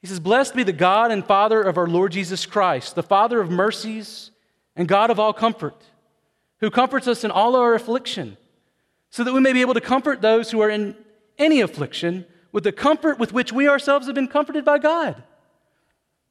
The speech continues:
Now, let me just lay out three things. You can meditate on these later that we see here. Encouragements about how we are comforted. One, God is the Father of all comfort.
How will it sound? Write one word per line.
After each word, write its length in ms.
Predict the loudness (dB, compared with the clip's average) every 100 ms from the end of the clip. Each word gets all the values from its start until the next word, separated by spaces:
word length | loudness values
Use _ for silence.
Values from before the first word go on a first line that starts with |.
| _ -2
Now, 240 | 0 0 -4 _
let 140 | -2 0
me 140 | 0
just 280 | -2 -6 -8 _ _ _ _ _ _ 0
lay 200 | 2 2
out 180 | 0
three 220 | -2 -4 -4
things. 300 | -4 -4 -4
You 80 |
can 80 | -4
meditate 300 | -4 -2 -2
on 100 | -2
these 140 | -4 -4
later 420 | -6 -6 -12 -14 _
that 100 | -10
we 60 | -8
see 220 | -8 -8
here. 280 | -8 -12 -16 _ _ -14
Encouragements 640 | -10 -2 0 0 -4 -8
about 380 | -2 0 0 -2 -12 _ _ _ _
how 180 | 0 2
we 120 | 2
are 80 | 0
comforted. 440 | -2 -4 -4 -8
One, 400 | -4 -2 0 -4 -8 _ _ _ _ _ _ _ _ _ _ _ _ _
God 260 | 0 2 2
is 80 | -2
the 80 | -2
Father 320 | 0 0 -2
of 80 | -6
all 120 | -8
comfort. 440 | -8 -10 -10 -18